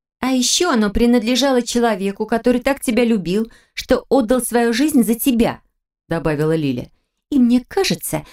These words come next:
что это зеркало подходит для вершины любви гораздо больше, чем то, что предлагал мой братец». «Я согласен с Лилей.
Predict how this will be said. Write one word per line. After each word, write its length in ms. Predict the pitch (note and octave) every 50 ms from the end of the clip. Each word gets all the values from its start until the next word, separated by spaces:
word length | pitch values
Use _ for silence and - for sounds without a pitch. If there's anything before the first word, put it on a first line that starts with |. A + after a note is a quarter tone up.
| - _ _ _
что 200 | - - - A#3+
это 180 | A3+ A3+ A3+
зеркало 420 | A#3 G3+ A3 C#4+ F#3 - F#3+ F3+ F3+
подходит 460 | - G3+ G3 G3+ - C4 A#3 A3 F#3+
для 140 | F3+ G3+ G#3
вершины 320 | G#3 A3 G#3 - B3 A3
любви 280 | G#3+ G#3+ A#3 A3 C4 D4+
гораздо 400 | F3 F#3+ G3+ G#3+ A3+ G3+ F#3 A3
больше, 260 | G#3 D4+ D4 - G3+ -
чем 200 | - G3+ G3 G3+
то, 120 | C#4+ D4+
что 160 | C#4+ - -
предлагал 480 | D#3+ - - - F#3+ F#3+ F#3+ G#3 A3 A3
мой 140 | G#3 G#3 F#3+
братец». 600 | E3+ F3+ F3 D#3+ D3 - - B2+ - - - - _ _ _ _ _ _ _ _ _ _ _ _ _ _ _ _ _ _ -
«Я 220 | - C#3+ C3+ C#3
согласен 760 | C#3 - - D3 C#3+ C#3+ D3 D#3 D#3 D3+ D3+ - - - -
с 140 | - - -
Лилей. 420 | C#3 C#3 C#3 C#3 D3+ - - -